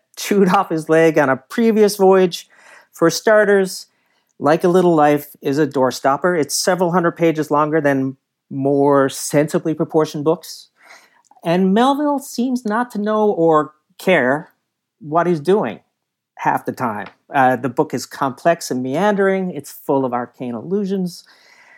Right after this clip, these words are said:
There are multiple digressions that read more like essays on natural history than fiction.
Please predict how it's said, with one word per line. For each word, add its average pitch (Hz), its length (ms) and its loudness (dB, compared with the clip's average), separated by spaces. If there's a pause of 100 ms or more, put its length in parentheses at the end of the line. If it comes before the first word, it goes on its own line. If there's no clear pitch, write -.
(140)
There 151 180 2
are 165 80 2
multiple 214 460 0
digressions 196 840 -2
that 170 180 2
read 175 240 2
more 165 240 2
like 147 340 0 (220)
essays 202 720 -4
on 156 640 -8
natural 160 340 -2
history 175 380 -6
than 147 240 -10
fiction. 185 800 -6